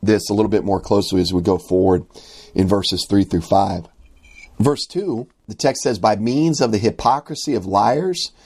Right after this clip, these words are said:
seared in their own conscience as with a branding iron." So what do we need to know about these false teachers? Well, the phrase "by means of" shows that these teachers will be tools in the hands of deceiving spirits.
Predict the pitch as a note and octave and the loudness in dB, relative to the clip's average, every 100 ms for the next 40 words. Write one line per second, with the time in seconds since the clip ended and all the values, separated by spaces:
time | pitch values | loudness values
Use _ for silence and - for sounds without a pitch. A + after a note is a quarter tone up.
0 | - - - - - - - D3 D3+ B2+ | -20 -20 -20 -20 -2 0 4 4 2 2
1 | A2+ A#2+ C3+ A#2+ A#2 A2+ B2+ A#2 - A2 | 2 2 0 0 0 2 -2 -2 0 4
2 | A#2+ A2+ G#2+ G#2 G#2 G#2+ G2 G#2 A2+ G#2 | 4 4 2 2 2 -2 2 2 2 0
3 | F#2 F#2+ - B2 E3 D#3+ C3+ C3+ A#2 G2+ | 0 0 2 2 2 0 -4 -2 -2 0
4 | G#2+ A2+ F#2 F#2 _ - _ - - - | 2 2 2 -4 _ -20 _ -20 -20 -8
5 | - A2 G#2 A2 - G#2+ G2 - B2 - | 0 0 0 -6 -4 -4 -4 -6 -8 -6
6 | G2 - A2+ A2+ D3+ - _ _ _ _ | -8 -2 2 2 0 -10 _ _ _ _
7 | _ _ - A#2 C3+ C3 A#2+ A2+ G#2 A#2 | _ _ -4 -2 2 0 2 0 0 0
8 | A#2 G#2+ G#2+ C3 - A2+ A2+ A2 - - | 0 2 2 0 2 4 4 -2 -12 -18
9 | - - - - - A#2 C3 - B2+ C3+ | -20 -20 -20 -8 -4 0 0 2 0 0
10 | A#2 A#2 A#2+ A2+ - A2+ A#2+ B2 B2 A2+ | 0 2 2 -2 0 4 4 2 0 0
11 | G#2 G#2+ A2 A#2 G#2+ - F#2+ F#2+ G#2 - | 2 2 2 2 0 2 2 2 0 0
12 | B2 C3+ - - | 0 0 -6 -14